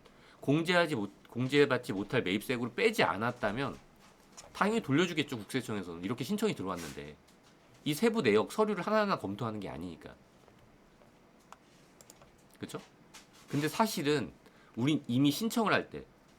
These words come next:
세금계산서 들어가고 환급해달라고 신청을 할 때 이걸 제외했어야 돼요. 이 이십억 중에 사억에 해당하는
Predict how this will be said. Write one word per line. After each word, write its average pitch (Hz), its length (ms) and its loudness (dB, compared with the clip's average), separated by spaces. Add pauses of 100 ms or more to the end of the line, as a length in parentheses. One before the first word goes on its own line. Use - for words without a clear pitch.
(260)
세금계산서 233 500 2
들어가고 123 460 4
환급해달라고 202 640 4
신청을 190 400 0
할 202 180 -2
때 180 220 -4 (360)
이걸 147 220 4
제외했어야 107 540 2
돼요. 67 140 -12 (1200)
이 139 280 0 (480)
이십억 151 500 -2
중에 135 260 0
사억에 202 460 2
해당하는 117 480 0